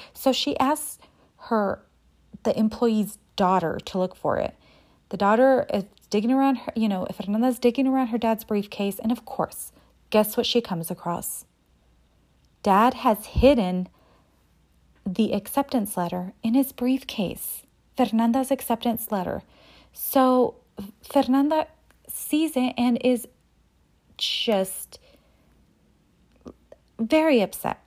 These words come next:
She confronts her dad and she says, "What is this all about?" You know, he says, "Honey, I can't afford for you to go to this place. So I can't fund your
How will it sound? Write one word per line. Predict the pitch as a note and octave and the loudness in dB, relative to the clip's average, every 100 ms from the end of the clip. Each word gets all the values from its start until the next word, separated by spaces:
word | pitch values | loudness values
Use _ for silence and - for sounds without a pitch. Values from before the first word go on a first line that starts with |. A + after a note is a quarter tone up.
| - | -10
She | - - A#3+ | -6 -2 -2
confronts | A3+ A#3+ C4 B3+ | 0 -2 0 -2
her | - D#4+ | -2 -2
dad | G#3+ G3 G3 | 0 0 -2
and | G3 | -4
she | G#3+ | -6
says, | G3+ G3 | -6 -6
"What | G3 F3+ B3+ D#4+ | -8 0 2 2
is | D#4 | 2
this | C4+ B3 | 0 0
all | A3+ G#3+ | -2 -2
about?" | G#3 F#3 F#3 - _ _ _ _ _ _ _ _ _ _ - | -2 -2 -2 -4 _ _ _ _ _ _ _ _ _ _ 0
You | A#3 | 0
know, | - | 0
he | G#3 C4+ | -2 -2
says, | - C#4 C4 - _ _ - | -2 -4 -4 -8 _ _ -14
"Honey, | A3 C#4 C4+ - - _ _ - | 0 2 4 0 -8 _ _ -6
I | B3+ | -6
can't | - D4 D#4 - _ | -6 -6 -6 -8 _
afford | A#3 - A#3+ A#3+ A#3+ | -8 -4 -2 -2 -2
for | A#3 | -6
you | G#3+ A3 | -4 -4
to | F#3 | -2
go | F3+ F3+ | -2 -2
to | F3 | -2
this | E3+ - - - | -6 -8 -12 -12
place. | - - - - - _ _ _ _ _ _ _ _ _ _ | -8 -8 -10 -14 -16 _ _ _ _ _ _ _ _ _ _
So | - - - B3 A#3 A3 G#3 - _ _ | -16 -8 0 2 2 2 -2 -6 _ _
I | A#3 B3 | -2 0
can't | - D4+ - - _ - | 0 -2 -2 -10 _ -2
fund | G3 G3+ A#3+ B3+ C#4 - _ _ _ | 0 2 4 2 -2 -10 _ _ _
your | G3+ G3+ G#3 G3+ F#3 F3+ F3 F3+ | -6 -2 0 0 -2 -4 -4 -6